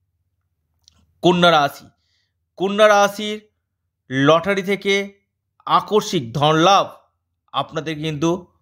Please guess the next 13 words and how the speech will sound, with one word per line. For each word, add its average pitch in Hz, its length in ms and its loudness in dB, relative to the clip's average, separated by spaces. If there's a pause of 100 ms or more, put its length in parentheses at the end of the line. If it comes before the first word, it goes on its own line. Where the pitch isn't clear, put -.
(140)
হতে 131 300 -2
কিন্তু 131 240 -2
এই 127 80 2
সময় 123 220 -2
চলেছে। 113 280 -6
কন্যা 143 280 0
রাশি 113 360 0 (480)
ডায়েরিতে 170 400 0
নোট 190 180 -2
করে 196 240 0
নিন, 147 260 -4 (100)
কন্যা 170 300 -2
রাশির 180 460 0